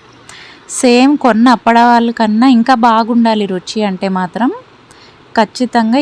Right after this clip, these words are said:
ఈ ప్రాసెస్ ఫాలో అవ్వాలి. మీకు సింపుల్గా మళ్ళీ చెప్పేస్తాను ఒకసారి. ఫస్ట్ ఏం చేయాలంటే మెత్తటి పిండి ఉండాలి, తర్వాత పాపడ్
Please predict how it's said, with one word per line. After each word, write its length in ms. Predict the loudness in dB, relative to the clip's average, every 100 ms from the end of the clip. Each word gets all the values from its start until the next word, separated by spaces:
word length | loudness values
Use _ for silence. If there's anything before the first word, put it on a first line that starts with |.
| -2
ఈ 20 | 0
ప్రాసెస్ 400 | -2 -2 -10 -6
ఫాలో 300 | -2 -2 -2 -4
అవ్వాలి. 380 | -2 -4 -4 -6 -2 -2
మీకు 260 | -2 -4 -6 -6 -8 -4
సింపుల్గా 480 | -4 -2 -2 0 0
మళ్ళీ 240 | 0 -2 -4 -6
చెప్పేస్తాను 520 | -8 -8 -8 -8 -10
ఒకసారి. 520 | -12 -8 -4 -4 -4 -8 -8 -16 _ -6
ఫస్ట్ 360 | -4 -4 -6 -4 -2
ఏం 100 | -2 -2
చేయాలంటే 580 | -2 -2 -4 -8 -8 -8 -4 -4
మెత్తటి 460 | -4 -6 -8 -6 -6
పిండి 260 | -4 -2 -2
ఉండాలి, 420 | -2 -4 -4 -4 -8 -12 _ _ _ _ _ -20 _ _ _ _
తర్వాత 460 | -2 0 2 0 -2 -4 -6 -12 -20 -20 -20 _
పాపడ్ 420 | 0 0 0 -2